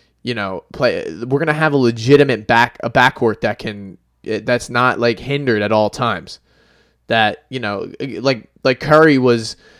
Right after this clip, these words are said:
in, in the same breath as a J J Redick when it came to, like, he was better at defense, but it, it was a, a guy that, that other teams would seek out in these playoff series and just go after.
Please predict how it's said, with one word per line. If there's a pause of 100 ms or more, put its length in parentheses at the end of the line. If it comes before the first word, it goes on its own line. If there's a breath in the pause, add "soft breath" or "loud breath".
(880 soft breath)
in,
in
the
same
breath
as
a
J
J
Redick
when
it
came
to,
like,
he
was
better
at
defense,
but
it,
it
was
a,
a
guy
that,
that
other
teams
would
seek
out
in
these
playoff
series
and
just
go
after.